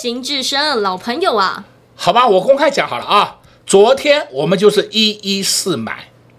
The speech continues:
Speaker 2: 今天也有人一一四买到，就是在那边接了。
Speaker 1: 是。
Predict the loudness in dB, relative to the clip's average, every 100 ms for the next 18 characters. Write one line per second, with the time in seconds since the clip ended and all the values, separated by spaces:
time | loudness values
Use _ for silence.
0 | _ _ -4 -4 -4 0 0 0 -2 -2
1 | 2 2 2 0 -2 -2 -2 0 -2 0
2 | 0 0 -2 -10 -10 -6 -6 -8 _ _
3 | _ _ _ _ 0 2 0 0 -4 -2
4 | -2 -2 -10 _ -12 -8 -6 -6